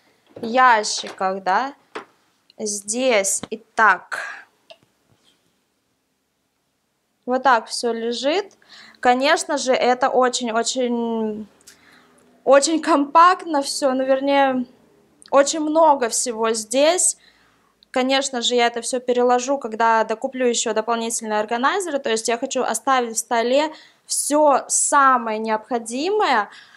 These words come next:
И да, чтобы не мучиться, и быстро все, чтобы я находила, чтобы все было под рукой. Ну и здесь, с этой стороны тоже, на самом деле,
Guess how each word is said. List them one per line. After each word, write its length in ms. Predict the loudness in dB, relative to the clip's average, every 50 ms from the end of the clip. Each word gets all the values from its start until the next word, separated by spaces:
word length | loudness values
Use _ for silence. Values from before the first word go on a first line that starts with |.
| -20 -20 _ _ _
И 600 | -6 -4 -2 0 0 0 0 -2 -2 -2 -4 -2 0
да, 220 | 2 2 2 2
чтобы 360 | 0 -4 -6 -8 -6 -4 -4
не 120 | -4 -2 -2
мучиться, 500 | -2 -2 -2 -2 -4 -6 -6 -4 -2 -2
и 140 | -2 -2
быстро 380 | -4 -4 -4 -4 -4 -4 -6 -6
все, 260 | -6 -4 -4 -2 -2 -4
чтобы 280 | -4 -6 -6 -6 -4
я 200 | -2 0 0 0
находила, 540 | 0 -4 -6 -8 -10 -8 -6 -2 -2 -2 -2
чтобы 200 | -4 -8 -12 -10
все 180 | -6 -6 -6 -2
было 240 | -2 -2 -2 -2
под 180 | -2 -4 -8 -8
рукой. 360 | -8 -10 -6 -2 -2 -2 -2
Ну 120 | -2 -4 -4
и 140 | -4 -4
здесь, 480 | -4 -6 -4 -2 -2 0 0 -2 -2 -4
с 40 | -4
этой 220 | -4 -4 -4 -6 -8
стороны 400 | -8 -8 -8 -8 -6 -6 -6 -6
тоже, 580 | -4 -2 -2 -2 -2 -2 -4 -4 -4 -4 -6 -12 _ _ _ _ _ _ _ _
на 80 | -8 -6
самом 280 | -4 -4 -4 -4 -4
деле, 520 | -4 -2 -2 -2 0 0 0 0 -2 -4